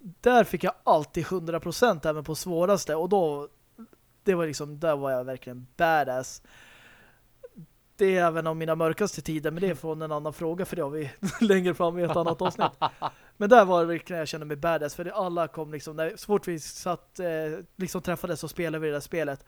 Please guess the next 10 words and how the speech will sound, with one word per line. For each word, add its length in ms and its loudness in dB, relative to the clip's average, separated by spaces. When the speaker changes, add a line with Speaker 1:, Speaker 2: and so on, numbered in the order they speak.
Speaker 2:
Mm, 220 -12
Speaker 1:
Och 220 -6
Speaker 2:
mm. 100 0
Speaker 1:
jag 80 -2
vann 240 -10
alltid 680 -6
i 100 -10
chans 340 -10
i 40 -12
spelet. 520 -10